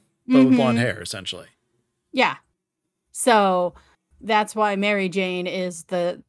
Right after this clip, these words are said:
Speaker 2: the one who lived. <laughs>
Speaker 1: Yeah, pretty much.
Speaker 2: 'Cause there were sparks and, you know,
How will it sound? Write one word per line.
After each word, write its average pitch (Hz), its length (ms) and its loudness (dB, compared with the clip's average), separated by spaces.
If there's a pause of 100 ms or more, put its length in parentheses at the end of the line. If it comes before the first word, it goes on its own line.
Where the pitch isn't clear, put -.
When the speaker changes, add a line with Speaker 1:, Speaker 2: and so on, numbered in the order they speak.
(180)
Speaker 2:
the 196 80 -2
one 180 180 -4
who 185 140 -4
lived. 277 580 0
<laughs> - 60 -20 (800)
Speaker 1:
Yeah, 135 300 2
pretty 247 240 -8
much. - 320 -12
Speaker 2:
'Cause 294 140 4
there 269 100 8
were 269 100 6
sparks - 880 0
and, 214 680 -2
you 220 220 -6
know, 196 500 -6